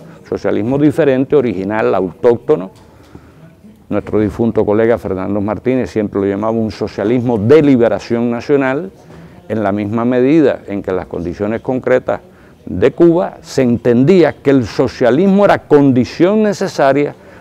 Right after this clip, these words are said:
para la liberación nacional y era condición necesaria para el desarrollo económico, social, político, cultural del país, enfocado, por supuesto, todo desarrollo, ese desarrollo a colocar a los seres humanos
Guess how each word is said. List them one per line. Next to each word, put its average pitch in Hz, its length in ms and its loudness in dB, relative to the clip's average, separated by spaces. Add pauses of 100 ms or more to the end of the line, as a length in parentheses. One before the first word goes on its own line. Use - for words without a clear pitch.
para 117 240 4
la 110 100 4
liberación 104 640 0
nacional 135 440 -2
y 139 40 0
era 123 160 2
condición 110 560 -2
necesaria 131 520 -2
para 123 180 0
el 104 80 -4
desarrollo 113 580 -2
económico, 101 720 -6
social, 101 540 -4
político, 95 760 -4
cultural 95 720 -4 (420)
del 147 240 4
país, 139 400 0 (400)
enfocado, 131 640 0
por 117 160 -4
supuesto, 104 440 -6
todo 101 200 -4
desarrollo, 110 680 -4
ese 98 280 -4
desarrollo 139 520 -2
a 156 40 -6
colocar 113 360 0
a 120 40 0
los 113 160 0
seres 120 240 -2
humanos 131 420 -2